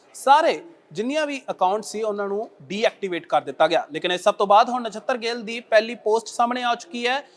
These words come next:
ਦੱਸ ਦਈਏ ਕਿ ਨਛੱਤਰ ਗਿੱਲ ਨੇ ਤਿੰਨਾਂ ਗਾਇਕਾਂ ਨੂੰ ਜੋ ਹੈ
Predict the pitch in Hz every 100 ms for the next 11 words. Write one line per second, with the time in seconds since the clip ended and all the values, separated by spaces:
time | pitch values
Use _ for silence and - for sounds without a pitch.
0 | _ - 196 226 311 311 285 262 277 247
1 | 247 254 247 254 269 262 294 247 170 175
2 | 180 208 208 160 175 175 180 196